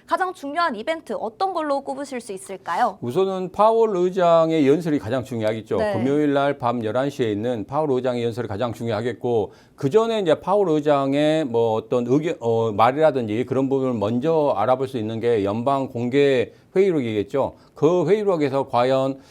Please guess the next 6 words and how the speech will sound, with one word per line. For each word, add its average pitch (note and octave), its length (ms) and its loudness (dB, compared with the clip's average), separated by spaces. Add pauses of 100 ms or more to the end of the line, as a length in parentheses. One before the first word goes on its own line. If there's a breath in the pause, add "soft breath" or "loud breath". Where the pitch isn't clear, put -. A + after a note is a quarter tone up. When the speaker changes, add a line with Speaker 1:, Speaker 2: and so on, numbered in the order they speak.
(220 loud breath)
Speaker 2:
어, A#2 640 0
파월이 G3+ 460 4
가장 D#3+ 380 2
중요시 E3 760 0
생각하는 C#3+ 760 0
그, C3 560 0